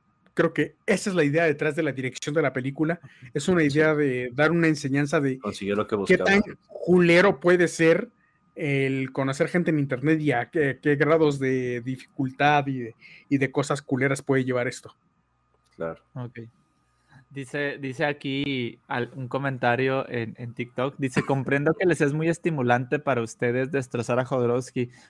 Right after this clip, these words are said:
Speaker 3: pero sí tiene cómics muy buenos", dice.
Speaker 1: Sí, claro.
Speaker 2: Pues no estamos metiéndonos
Speaker 1: ¿Eh?
Speaker 2: con los cómics.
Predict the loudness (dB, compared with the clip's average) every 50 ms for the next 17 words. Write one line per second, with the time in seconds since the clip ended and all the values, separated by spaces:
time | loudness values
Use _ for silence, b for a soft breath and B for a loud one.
0 | b _ -2 -2 0 -2 -4 -4 -4 -4 -2 -2 -4 -2 -2 -4 -2 -4 -6 -6
1 | -6 -6 -4 -4 -2 -2 -2 -2 -4 -6 -6 -8 -10 -10 -12 -20 _ _ _ _
2 | _ _ _ _ _ _ 0 2 2 2 4 4 6 6 8 8 6 4 2 0
3 | -2 -2 0 0 0 2 2 2 2 4 4 4 4 4 2 0 -4 -6 -6 -6
4 | -4 -4 -4 -4 -6 -10 -20